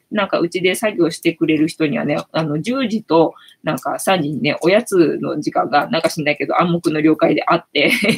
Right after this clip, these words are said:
<laughs> で、私、あの、まあ、パティシエではないんだけど、あの、お菓子作るのが趣味だったんですね。で、まあ、得意っていうか、毎日作ってたんですよ。あの、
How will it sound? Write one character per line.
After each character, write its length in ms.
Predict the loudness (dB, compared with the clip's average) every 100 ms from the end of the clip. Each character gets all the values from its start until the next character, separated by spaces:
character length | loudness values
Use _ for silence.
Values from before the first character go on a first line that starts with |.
| -2 -10 _ _ -12
<laughs> 240 | -10 0
で、 100 | 2
私、 320 | 2 2 2
あ 80 | 2
の、 100 | 0
ま 120 | -2
あ、 60 | -4 -20 -4
パ 140 | -2 -2
テ 100 | -4
ィ 20 |
シ 140 | 0 4 6 4 4
エ 20 |
で 120 | 2
は 120 | 2
な 120 | 2
い 60 | 0
ん 40 | 0
だ 120 | 0
け 120 | 0
ど、 200 | 0 0
あ 80 | -2
の、 220 | -4 -8
お 60 | -6
菓 140 | 0
子 200 | 2 0
作 240 | -2 0
る 120 | 2 2
の 80 |
が 120 | 2 0
趣 180 | 0
味 140 | -2 -2
だ 100 | -4
っ 40 | -6
た 100 | -6
ん 60 |
で 80 | -6
す 100 | -2
ね。 220 | -2 -2 _ -8
で、 260 | 2 4 4
ま 140 | 0
あ、 60 | 0
得 260 | -2 2
意 180 | 2 0 _ -4
っ 20 |
て 80 | -2
い 40 |
う 40 |
か、 120 | 0 0
毎 240 | 2 2
日 280 | 0 -2 -4
作 180 | -4 -2
っ 20 |
て 140 | 0
た 120 | 0
ん 60 | -2
で 60 | -6
す 120 | -6
よ。 120 | -6 _ _
あ 100 | -2
の、 300 | 0 -2 -4